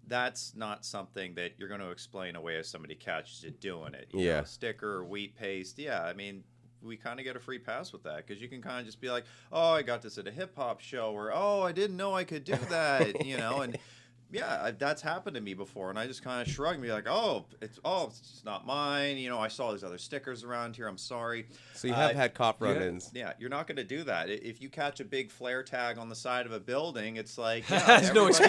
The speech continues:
Speaker 3: explaining
Speaker 1: knows
Speaker 3: that.
Speaker 1: that's illegal, you know, and people put their asses on the line for that. You get locked up for that kind of stuff.
Speaker 2: Yeah.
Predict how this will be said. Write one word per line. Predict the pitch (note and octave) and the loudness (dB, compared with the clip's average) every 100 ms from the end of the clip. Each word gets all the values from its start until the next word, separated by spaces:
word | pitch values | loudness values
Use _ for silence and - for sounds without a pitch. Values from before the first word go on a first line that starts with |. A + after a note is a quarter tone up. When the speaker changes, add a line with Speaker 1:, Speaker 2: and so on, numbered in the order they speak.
| A3 | 12
Speaker 3:
explaining | - | 12
Speaker 1:
knows | - | 10
Speaker 3:
that. | - - - | 8 8 6
Speaker 1:
that's | E3+ | 4
illegal, | C3+ B2+ C4 G#3+ - - - A3+ | 2 2 0 2 0 0 2 2
you | |
know, | A3+ - | 2 2
and | C4+ - - | 2 0 0
people | - - - | 0 0 0
put | - | 0
their | C3+ C3 | 2 2
asses | C#3 D#4 C#3 | 2 2 -2
on | C3+ B2 | 0 -2
the | |
line | A#2 B2+ G#3 | -2 -6 -8
for | G#3+ | -10
that. | E2+ D#2 | -8 -8
You | G2+ | -6
get | C3 A#2+ | -6 -2
locked | A#2+ B2 A#2+ | -2 -2 -4
up | F#3+ - | -8 -8
for | F#2+ | -8
that | D#2+ - | -6 -8
kind | F2 E2+ | -10 -10
of | D2 | -10
stuff. | - E2+ C#2+ | -8 -6 -6
Speaker 2:
Yeah. | A2 A#2+ A2 | -2 0 0